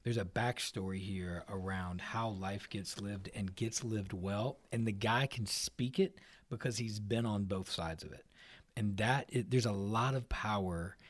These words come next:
in, in that story because there's validity in it, right?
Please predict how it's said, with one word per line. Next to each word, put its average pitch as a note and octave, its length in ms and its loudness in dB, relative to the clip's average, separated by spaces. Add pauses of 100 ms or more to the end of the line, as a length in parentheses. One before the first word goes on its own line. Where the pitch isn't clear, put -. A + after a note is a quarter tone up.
(260)
in, F#2 680 0 (600)
in G#2+ 220 2
that A2+ 300 4
story F2+ 680 0
because G#2+ 280 -2
there's G#2+ 180 0
validity F2+ 800 -4
in D#2 80 -10
it, - 100 -18 (140)
right? F#2+ 240 -6